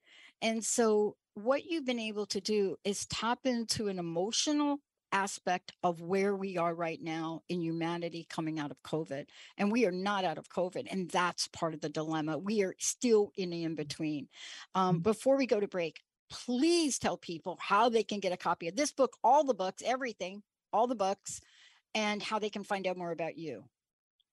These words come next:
Speaker 2: They, well, you can get the book on Amazon. You can go into Barnes and Noble,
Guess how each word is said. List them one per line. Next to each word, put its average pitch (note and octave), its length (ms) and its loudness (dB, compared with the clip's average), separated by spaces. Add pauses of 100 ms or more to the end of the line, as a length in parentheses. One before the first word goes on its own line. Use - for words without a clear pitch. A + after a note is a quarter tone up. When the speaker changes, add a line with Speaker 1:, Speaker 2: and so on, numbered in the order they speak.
(600)
Speaker 2:
They, F#3+ 400 8
well, F#3 300 8
you E3+ 100 6
can F3+ 120 8
get A#3 180 6
the A#3 80 4
book F3+ 380 4
on C#3 280 4
Amazon. C#3 640 4
You D3+ 120 4
can C#3+ 120 4
go C#3+ 140 8
into C#3 200 4
Barnes C3+ 300 4
and C#3+ 80 6
Noble, C#3+ 300 8